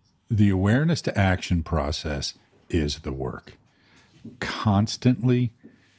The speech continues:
reminding ourselves to be aware, constantly refining and improving our narratives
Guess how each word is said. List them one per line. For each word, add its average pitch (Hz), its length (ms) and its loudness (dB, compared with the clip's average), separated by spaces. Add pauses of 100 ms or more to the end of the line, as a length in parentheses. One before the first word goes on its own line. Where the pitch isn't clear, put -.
(160)
reminding 90 640 2
ourselves 90 680 0
to - 100 -2
be 71 240 -6
aware, 85 520 -4 (1160)
constantly 113 1040 0
refining 85 1120 -2 (560)
and 92 160 2
improving 87 880 -2 (720)
our 85 140 0
narratives 78 920 -4